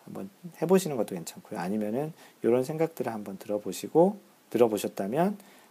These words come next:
이제 실제 자신들이 했던 경기는 어떤, 어땠었는지 한번 평가해 보시는 것도, 한번 경기를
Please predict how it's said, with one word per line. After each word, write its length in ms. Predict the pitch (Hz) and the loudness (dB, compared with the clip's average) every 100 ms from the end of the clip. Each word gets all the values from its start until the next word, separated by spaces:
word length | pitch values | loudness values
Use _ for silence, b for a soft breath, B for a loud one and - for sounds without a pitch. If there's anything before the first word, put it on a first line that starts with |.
| _ | _
이제 160 | - 104 | -12 -12
실제 480 | 87 - - 156 135 - | -6 -2 2 2 2 -4
자신들이 680 | 101 - 143 131 123 113 | -8 -6 -6 -2 0 0
했던 260 | 117 - 143 | -2 -4 -8
경기는 460 | - - 190 98 135 | -6 -8 -6 -6 -6
어떤, 560 | 175 - 156 147 123 - | -6 -2 0 0 -6 -6
어땠었는지 800 | - 110 170 175 151 120 101 95 | -10 4 4 4 2 -2 -4 -6
한번 340 | 101 113 104 98 | -12 -10 -10 -10
평가해 400 | 143 160 87 170 | -10 -2 0 0
보시는 360 | 120 - 107 | -4 -8 -12
것도, 320 | - - - | -12 -14 -14
한번 320 | 104 113 104 95 | -12 -12 -14 -14
경기를 420 | 98 95 92 | -10 -8 -8